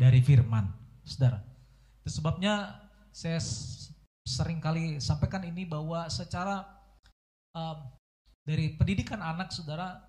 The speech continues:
nol sampai kalau saya nggak salah tujuh tahun, itu adalah the golden age. Ya, semoga saya nggak salah ya, mungkin ada yang lebih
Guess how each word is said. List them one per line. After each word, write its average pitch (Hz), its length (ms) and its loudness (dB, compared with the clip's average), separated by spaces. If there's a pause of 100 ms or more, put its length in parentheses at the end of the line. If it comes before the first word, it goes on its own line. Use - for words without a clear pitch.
(640)
nol 220 640 0
sampai 196 720 -4
kalau 175 160 -4
saya 165 160 -4
nggak 151 160 -2
salah 156 160 0
tujuh 160 320 -2
tahun, 147 320 2 (880)
itu 262 640 -6
adalah 185 560 0 (880)
the 165 160 0 (160)
golden 202 400 0 (160)
age. - 480 -4 (160)
Ya, 113 240 -12 (320)
semoga 135 320 -8
saya 143 240 -4
nggak 135 80 2
salah 143 160 0
ya, 151 160 -2 (160)
mungkin 151 240 -8
ada 151 80 0
yang 147 80 0
lebih 139 240 2